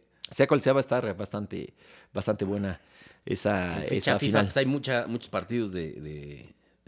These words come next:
Speaker 2: de, en todo el mundo, ¿no? De, de
Speaker 1: Sí, en
Speaker 2: fecha
Speaker 1: Europa,
Speaker 2: fifa.
Speaker 1: en Europa no, ¿verdad? Bueno, sí hay, hay, hay fecha, hay amistosos y demás, y esto,
Speaker 2: Claro.
Speaker 1: pero no hay eliminatorias, ¿no? En,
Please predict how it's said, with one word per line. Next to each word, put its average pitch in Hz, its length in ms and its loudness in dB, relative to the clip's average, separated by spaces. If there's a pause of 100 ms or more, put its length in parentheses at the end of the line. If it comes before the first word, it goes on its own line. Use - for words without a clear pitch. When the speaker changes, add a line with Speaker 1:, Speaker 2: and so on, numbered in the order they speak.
(220)
Speaker 2:
de, 85 140 -8
en 87 80 -4
todo 113 120 2
el 113 100 4
mundo, 113 380 2
¿no? 110 160 -2
De, 78 220 -8 (420)
de 65 300 -14
Speaker 1:
Sí, - 180 -4
en 180 60 8
Speaker 2:
fecha 160 40 8
Speaker 1:
Europa, 151 360 8
Speaker 2:
fifa. 135 100 4
Speaker 1:
en 120 80 6
Europa 165 300 4
no, 180 180 -2
¿verdad? 110 240 -4
Bueno, 139 220 6
sí 151 120 4
hay, 160 120 8
hay, 143 220 10
hay 123 60 4
fecha, 143 260 4
hay 135 280 2
amistosos 113 580 0
y 104 60 0
demás, 104 380 -2
y 110 40 -6
esto, 104 120 0
Speaker 2:
Claro. 101 140 2
Speaker 1:
pero 110 200 4
no 113 160 2
hay 120 140 2
eliminatorias, 104 640 -2
¿no? 113 120 -6
En, 85 280 -10